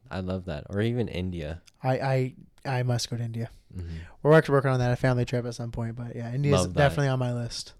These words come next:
Speaker 1: Nice.
Speaker 2: So, I, I, I love that so much, Connor. Yo, thank you so much for the time. You know, pardon the interruption. That was really kinda crazy. But you had, you know,
Speaker 1: That's
Speaker 2: great
Speaker 1: wild.
Speaker 2: insight. And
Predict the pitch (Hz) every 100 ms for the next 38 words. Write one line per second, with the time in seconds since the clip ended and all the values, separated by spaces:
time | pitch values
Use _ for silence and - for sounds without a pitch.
0 | - 80 73 71 - - - - 120 117
1 | - - _ - 156 175 165 147 160 170
2 | 156 147 - 151 139 - 139 135 127 160
3 | 165 170 196 185 - 160 135 - 143 156
4 | 160 - - - 147 143 - 196 285 233
5 | 156 151 160 147 151 - 131 135 151 143
6 | - - 151 143 147 143 151 143 139 135
7 | 127 143 170 170 - 147 143 139 143 139
8 | 135 143 143 139 127 127